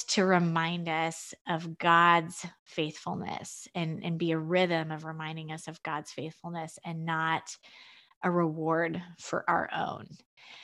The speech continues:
And so when, when we practice celebration and rhythm, we are remembering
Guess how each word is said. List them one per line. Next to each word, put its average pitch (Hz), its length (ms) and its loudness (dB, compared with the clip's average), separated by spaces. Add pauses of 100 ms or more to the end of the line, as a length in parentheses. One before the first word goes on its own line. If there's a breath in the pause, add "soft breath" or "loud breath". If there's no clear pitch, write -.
(300 loud breath)
And 190 220 4
so 170 760 10
when, 190 560 8
when 185 280 2
we 180 140 8
practice 196 680 4
celebration 170 960 4
and 160 480 -2
rhythm, 180 720 4 (480)
we 175 180 6
are 160 120 6
remembering 165 960 2